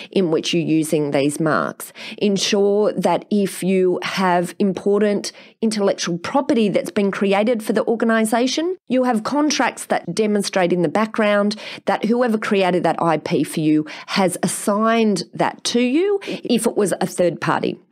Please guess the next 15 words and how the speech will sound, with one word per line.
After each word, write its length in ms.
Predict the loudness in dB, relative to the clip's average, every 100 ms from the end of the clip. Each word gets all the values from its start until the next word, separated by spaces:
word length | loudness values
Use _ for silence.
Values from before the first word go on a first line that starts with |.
| -4
Also, 400 | -2 0 0 2
in 140 | 0
terms 300 | 0 0 2
of 140 | 0 0
getting 220 | 0 2
your 100 | 0
house 320 | 0 -2 0
in 140 | -2 0
order, 320 | 0 2 2 0
you 240 | 0 0
need 400 | 2 2 0 0
to 100 | -4
consider 800 | -2 -2 -4 -2 0 2 0 -2 -4
your 340 | -2 0 0 0
employment 1000 | 0 0 -4 -6 0 2 2 2 0 -4